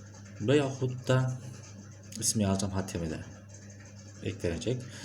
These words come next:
Onun haricinde Lafzayı Celal vefkimize tabii ki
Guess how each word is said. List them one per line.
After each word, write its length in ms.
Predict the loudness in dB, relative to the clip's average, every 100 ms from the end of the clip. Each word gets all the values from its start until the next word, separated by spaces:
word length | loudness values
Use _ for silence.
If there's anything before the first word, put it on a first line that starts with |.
| -12 -12 -14 -6
Onun 180 | 0 2
haricinde 720 | 6 6 4 2 2 4 4 0 -6 -10 -14 -6 -2
Lafzayı 380 | 0 4 4
Celal 380 | 6 6 6 8
vefkimize 600 | 6 6 2 -2 -2 -2 -6 -10 -14 -4
tabii 180 | -4 -2
ki 240 | -2 -2